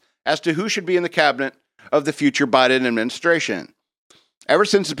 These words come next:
it's been projected that Joe Biden will be the forty-sixth president, there has been fueling speculation as to who will land positions in his administration. Ocasio-Cortez, one of the most iconic progressives on Capitol Hill, appears to have attempted to pull Biden's cabinet,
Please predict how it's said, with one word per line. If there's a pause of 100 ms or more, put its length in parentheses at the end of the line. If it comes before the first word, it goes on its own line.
(220)
it's
been
projected
that
Joe
Biden
will
be
the
forty-sixth
president, (400)
there
has
been
fueling
speculation
as
to
who
will
land
positions
in
his
administration. (920)
Ocasio-Cortez,
one
of
the
most
iconic
progressives
on
Capitol
Hill, (360)
appears
to
have
attempted
to
pull
Biden's
cabinet,